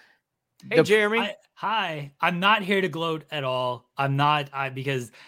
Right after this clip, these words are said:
Speaker 3: I get too emotional during the playoffs. I don't like when people talk trash. Jimmy, I'm here to say that was a great series. Edmonton,
Speaker 2: <laughs>
Speaker 3: very good team. Draisaitl playing with a, a bum ankle and everything he was able to do was,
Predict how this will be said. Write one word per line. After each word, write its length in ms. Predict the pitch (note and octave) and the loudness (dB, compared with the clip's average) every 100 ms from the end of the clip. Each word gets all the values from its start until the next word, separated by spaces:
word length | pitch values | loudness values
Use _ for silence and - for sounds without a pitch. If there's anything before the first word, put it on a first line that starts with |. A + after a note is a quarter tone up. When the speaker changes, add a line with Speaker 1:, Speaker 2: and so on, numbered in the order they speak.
| - _ _ | -20 _ _
Speaker 3:
I 160 | D3 D#3 | 0 2
get 160 | D3+ | -2
too 180 | C#3+ D3+ | -4 -4
emotional 400 | C3+ C3 C3+ C#3 | -2 -2 -4 -4
during 220 | C3 B2+ | -4 -6
the 60 | B2 | -6
playoffs. 420 | - D#3 D3+ C#3+ | -4 0 0 0
I 140 | C#3+ D3 | 0 2
don't 100 | C3 | 0
like 160 | A#2+ | -4
when 100 | A#2+ | -6
people 240 | G#2+ A2+ A#2 | -10 -12 -10
talk 240 | B2 A#2 | -8 -8
trash. 300 | - C3+ C3+ - - - | -4 -2 -2 -6 -20 -2
Jimmy, 240 | G#3 A3 | 4 6
I'm 120 | G3 F3 | 6 4
here 140 | F#3+ | 2
to 80 | F#3 | 4
say 140 | G3 | 4
that 80 | E3+ | 2
was 100 | D#3 | 2
a 60 | C#3+ | 0
great 280 | C#3+ F3 | 2 0
series. 480 | - F3 E3 E3+ C#3+ - | 0 0 2 0 -2 -6
Edmonton, 640 | E3 D#3+ E3 D3+ C3 D3 | -6 -4 -2 2 2 0
Speaker 2:
<laughs> 420 | C#3 A2 - G#2+ | -4 -8 -10 -10
Speaker 3:
very 280 | B2 F#3 F3+ | 2 4 4
good 260 | D#3 E3+ C#3+ | 0 -4 -4
team. 460 | E3 D#3+ D#3 D3+ - _ | -2 0 0 -6 -12 _
Draisaitl 680 | G#3+ - E3+ D#3+ E3 D#3 D3 | -14 0 2 2 0 -2 -4
playing 320 | C#3+ D3+ C#3+ C#3 | -2 0 0 -2
with 140 | C3 | -4
a, 260 | C3+ B2+ B2 | -4 -4 -6
a 60 | |
bum 320 | B2 C#3+ C#3+ C3+ | -6 -2 -2 0
ankle 540 | C3 C3+ C3 B2+ B2 | -4 -4 -4 -6 -8
and 120 | B2+ C3 | -8 -6
everything 320 | B2 B2+ A#2+ | -4 -6 -6
he 140 | C3 | -4
was 160 | B2+ B2 | -4 -4
able 200 | B2 A#2+ | -6 -6
to 80 | A#2 | -8
do 400 | A#2 A#2 A#2 A2 | -6 -6 -8 -8
was, 460 | A#2 A2 G#2 - | -6 -6 -6 -10